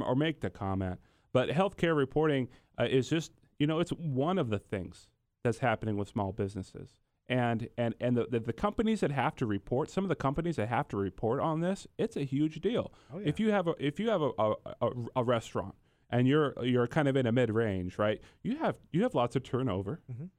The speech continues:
Speaker 1: You have
Speaker 2: Every one of 'em has to get a form.
Speaker 1: Everyone has to get a form, right? And, and so instead of managing your restaurant, you know, and, and, and, and pleasing your customers, you're, you're, you're, you're in the back,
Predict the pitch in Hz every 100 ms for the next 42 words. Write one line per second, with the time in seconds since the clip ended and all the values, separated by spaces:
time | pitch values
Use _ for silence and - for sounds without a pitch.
0 | _ _ - 170 175 156 143 139 156 156
1 | 165 170 151 143 - 139 123 - 143 135
2 | 135 147 170 208 208 151 127 135 120 104
3 | - 98 85 123 - - - 127 185 -
4 | - 160 123 151 - 175 151 - - 151
5 | - 190 214 139 147 165 151 160 139 127
6 | 151 226 - 107 117 170 127 139 139 190
7 | 131 139 135 120 135 113 - - 120 113
8 | 123 120 160 175 160 143 107 - 214 -
9 | 95 92 110 175 - _ _ _ _ 139
10 | 196 120 147 233 - 160 196 - 165 175
11 | 170 160 113 127 185 120 -